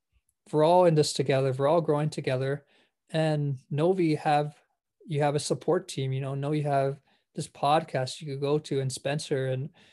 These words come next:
countless other brothers who, who are getting the codes and want to serve you. So don't be afraid to ask for help. Reach out, find your tribe,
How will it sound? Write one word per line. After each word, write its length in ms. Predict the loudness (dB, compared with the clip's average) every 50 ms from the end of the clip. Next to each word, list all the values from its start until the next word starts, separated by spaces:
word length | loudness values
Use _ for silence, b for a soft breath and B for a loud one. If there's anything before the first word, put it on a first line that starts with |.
| b b b b b -18
countless 460 | -8 -4 -2 -2 0 0 -2 -2 0
other 440 | 0 0 0 0 -2 -2 -4 -6 -10 _ _ _ -2
brothers 480 | 2 2 4 4 4 2 0 -4 -4 -2
who, 420 | 0 2 2 2 0 0 -2 -6 _ _ _ _ _ _ _ _ _ _ _ _ _ _ _ _ _ _ _
who 180 | -4 0 0
are 160 | 2 2 0 -2
getting 380 | 0 0 0 0 0 0 -2
the 80 | -2 -4
codes 560 | -4 -2 0 2 2 2 2 0 -2 -4 -4
and 320 | -2 -2 -2 -2 -4 -4 -6 _ _ _ _
want 220 | -2 -2 -2 -2 -2
to 40 |
serve 240 | -2 0 0 0 0
you. 80 | -2 -4
So 160 | -6 -6 -2
don't 240 | 0 2 2 2 2
be 80 | 2
afraid 280 | 0 2 2 2 2 4
to 60 | 4
ask 240 | 2 2 0 -2 -2
for 100 | -2 -2
help. 380 | 0 0 -2 -2 -4 _ -18 -20 _ _ _ _ _ _ _ _ _ _ _ _ _ _ _ _ _ _ _ _ _ _ _ _ -12 -4
Reach 300 | 0 0 0 0 2 2
out, 240 | 4 4 4 2 0
find 320 | 2 2 4 4 4 4 4
your 140 | 4 2
tribe, 640 | 2 0 0 2 2 4 4 4 4 2 0 -2